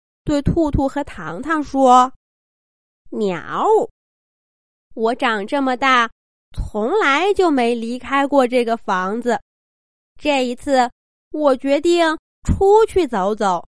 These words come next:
麻烦你们帮我拍一部片子。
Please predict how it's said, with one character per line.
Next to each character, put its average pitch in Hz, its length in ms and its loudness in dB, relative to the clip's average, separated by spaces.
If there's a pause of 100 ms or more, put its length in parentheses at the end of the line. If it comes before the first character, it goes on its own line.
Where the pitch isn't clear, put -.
(580)
麻 196 340 -4
烦 240 240 -2
你 226 140 -4
们 233 340 -2 (380)
帮 359 260 4
我 220 380 4 (260)
拍 339 380 -2
一 330 160 0
部 320 220 -4
片 349 380 -4 (140)
子。 220 220 -6